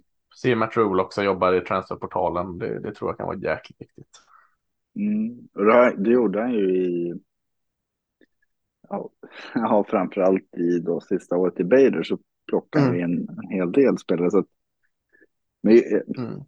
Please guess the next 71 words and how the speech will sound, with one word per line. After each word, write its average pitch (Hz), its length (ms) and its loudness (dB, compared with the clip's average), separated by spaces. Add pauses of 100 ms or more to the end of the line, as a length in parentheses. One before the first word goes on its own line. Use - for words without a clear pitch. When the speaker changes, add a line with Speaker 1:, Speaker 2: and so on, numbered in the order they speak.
Speaker 2:
jag, 110 160 6
jag 117 160 6
tror 123 180 6
att 117 100 2
det 120 140 6
jag, 120 460 4
det 113 60 0
jag 120 120 4
vill 110 360 2
att - 220 -6
man 113 180 0
ska - 180 -2
ta 135 120 2
med 143 260 0
sig 110 180 4
är 107 140 6
att 104 160 0
Matt 98 300 -4
Rhule 110 320 4
är - 20 4
väldigt 98 280 0
duktig - 380 -6
på 107 80 0
att 92 60 2
veta 92 320 -2
vad 87 120 0
han 90 120 -2
behöver - 460 0 (800)
för 92 80 2
att 90 120 2
lyckas. - 380 -2
Speaker 1:
Absolut. 143 440 0 (340)
Då - 220 -8
ska - 160 -2
han 123 100 2
bara 120 120 4
lyckas 113 300 -4
få - 240 -2
det 110 120 -2
också. - 220 -8 (380)
Speaker 2:
Ja, 107 300 6
ja, 123 100 6
men, 131 140 8
och 123 140 6
får 147 260 6
han 143 140 2
inte 110 160 -4
det, 95 200 0
då 110 120 -4
kommer 117 220 -4
han 101 120 -2
inte 95 140 -6
lyckas - 460 0
och 95 60 0
det 98 60 2
kommer 110 200 2
ingen 90 220 0
annan 85 120 -2
Speaker 1:
Mm. - 120 -2
Speaker 2:
heller 110 240 6
göra. 85 400 4 (480)
Men 98 100 -2
Speaker 1:
Nej, 123 80 4
Speaker 2:
han 113 180 6
är 101 100 6
Speaker 1:
så 107 120 2
jag 95 120 -2
säger 110 200 4
det. 110 80 0
Speaker 2:
duktig - 280 2
på, - 120 -2